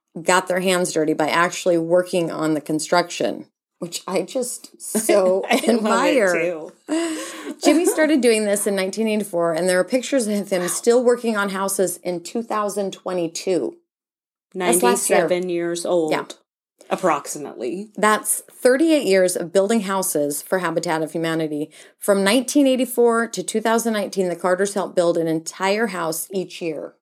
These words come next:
Speaker 1: So
Speaker 2: I'm so
Speaker 1: cool.
Speaker 2: impressed.
Speaker 1: In nineteen ninety-nine, President Bill Clinton gave both Jimmy and Rosalind Carter the Presidential Medal of Honor,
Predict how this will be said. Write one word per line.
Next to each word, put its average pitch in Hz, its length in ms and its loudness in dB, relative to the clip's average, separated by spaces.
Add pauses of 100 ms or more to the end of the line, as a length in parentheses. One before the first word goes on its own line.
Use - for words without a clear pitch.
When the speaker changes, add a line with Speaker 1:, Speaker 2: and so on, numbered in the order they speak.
(460)
Speaker 1:
So 311 180 4
Speaker 2:
I'm 381 80 6
so 240 120 0
Speaker 1:
cool. 302 280 6
Speaker 2:
impressed. 165 680 -4 (600)
Speaker 1:
In 262 100 4
nineteen 262 320 4
ninety-nine, 247 480 2
President 185 340 -2
Bill 185 120 4
Clinton 190 420 -4
gave 170 320 2
both 165 240 2
Jimmy 202 400 0
and 190 140 0
Rosalind 175 420 0
Carter 180 420 4
the 170 100 0
Presidential 202 720 0
Medal 165 320 2
of 156 100 -2
Honor, 175 360 2